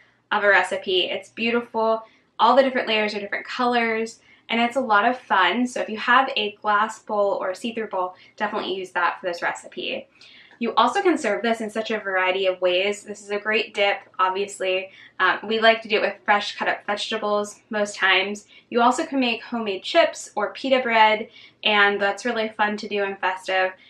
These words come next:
But we really like also doing a potato taco bar,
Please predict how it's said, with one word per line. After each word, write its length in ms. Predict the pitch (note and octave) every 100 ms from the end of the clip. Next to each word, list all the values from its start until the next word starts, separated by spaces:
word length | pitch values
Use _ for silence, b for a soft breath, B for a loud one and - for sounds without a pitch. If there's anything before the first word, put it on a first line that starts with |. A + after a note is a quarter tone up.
| b -
But 160 | G#3+
we 200 | A#3+ C4
really 240 | D#4 E4 D4+
like 440 | A#3 A3 G#3+ - -
also 300 | G#3 A3+ A3
doing 240 | G3+ G3
a 80 | F#3
potato 580 | - - A3 G#3 G3+ F#3+
taco 440 | - F#3 - A#3+
bar, 400 | B3 A#3+ A#3+ A#3+